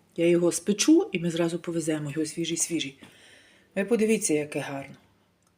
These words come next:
Ну, треба було п'ять. Е, п'ять, е, м, яєчок.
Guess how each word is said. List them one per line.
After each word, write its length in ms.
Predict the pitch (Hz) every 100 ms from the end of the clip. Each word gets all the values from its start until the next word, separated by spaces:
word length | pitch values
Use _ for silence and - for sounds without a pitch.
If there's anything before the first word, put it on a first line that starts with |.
| _ -
Ну, 120 | 196
треба 240 | 226 226
було 180 | 220 233
п'ять. 420 | 220 226 175 - - - - - - - - _ _ _ _ _ - -
Е, 360 | 196 190 180 175
п'ять, 320 | - 381 381
е, 600 | 202 202 196 196 190 180 - - - - - - - 170
м, 340 | 175 170 165
яєчок. 560 | 170 196 160 - 147 -